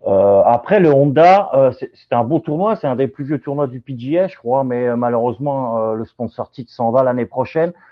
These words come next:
Donc déjà, dès cette année, ça va être vraiment très, très délaissé, je pense, par le,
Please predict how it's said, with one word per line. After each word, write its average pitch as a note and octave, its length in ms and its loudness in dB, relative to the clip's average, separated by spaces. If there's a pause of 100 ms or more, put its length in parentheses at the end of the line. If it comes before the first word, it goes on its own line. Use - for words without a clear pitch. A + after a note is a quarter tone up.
(140)
Donc C3 140 -8
déjà, C3+ 280 0
dès D3+ 160 0
cette E3 260 -4
année, D3+ 220 0
ça A#2+ 160 -4
va A#2+ 80 0
être - 140 -6 (460)
vraiment C3+ 500 -2
très, - 280 -4
très E3 240 -6
délaissé, C3 540 -6
je B2 80 -14
pense, A#2 260 -12
par A2 180 -4
le, G#2 240 -4